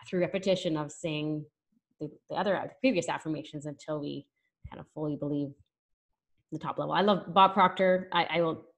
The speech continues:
you know, you, we <laughs> talked about <laughs> the feeling of your future self slapping you across the face. I can visualize Bob saying, "I, <laughs> not slapping across the face." That didn't go, that didn't come out right. <laughs> But verbally,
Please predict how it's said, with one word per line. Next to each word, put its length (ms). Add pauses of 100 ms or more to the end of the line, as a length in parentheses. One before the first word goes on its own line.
(120)
you 140
know, 80
you, 180
we 120
<laughs> 100
talked 160
about 300
<laughs> 0
the 180
feeling 340
of 80
your 100
future 280
self 320
slapping 240
you 80
across 240
the 100
face. 200 (220)
I 80
can 200
visualize 400
Bob 420 (720)
saying, 840
"I, 280 (120)
<laughs> 20 (120)
not 240
slapping 340
across 200
the 80
face." 200
That 120
didn't 220
go, 160
that 160
didn't 200
come 100
out 80
right. 160 (1400)
<laughs> 60
But 260
verbally, 680